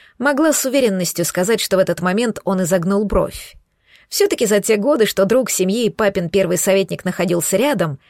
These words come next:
я успела его изучить как облупленного. Но она же не раскапывала могилу. Жаль, из-за стены дождя и ряда могильных плит я не видела,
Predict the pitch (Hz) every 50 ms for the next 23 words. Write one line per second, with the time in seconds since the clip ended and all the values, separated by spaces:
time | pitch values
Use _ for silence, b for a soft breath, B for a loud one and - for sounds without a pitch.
0 | b b b b b 330 381 392 320 294 - - 330 311 277 247 208 202 214 214
1 | 190 208 196 - 247 185 - - 180 - 196 180 208 262 233 - 139 127 139 151
2 | 143 131 123 - _ _ _ _ _ _ _ _ _ _ _ _ _ _ _ _
3 | _ _ _ _ 180 185 196 190 175 175 185 190 190 185 170 170 185 180 180 180
4 | 190 190 190 196 202 - - - 339 240 220 165 147 185 175 175 185 190 208 247
5 | 262 240 269 262 185 151 131 120 117 - _ _ _ _ _ _ _ _ _ _
6 | _ _ _ _ _ _ _ _ _ _ - - 220 190 220 320 370 349 294 -
7 | - 277 269 233 262 262 - - - 269 262 285 285 226 214 208 202 190 170 165
8 | 240 262 233 196 196 202 202 185 180 175 175 165 185 180 175 170 165 - - -
9 | 269 294 247 - - - 240 277 294 302 311 339 370 339 180 170 160 135 131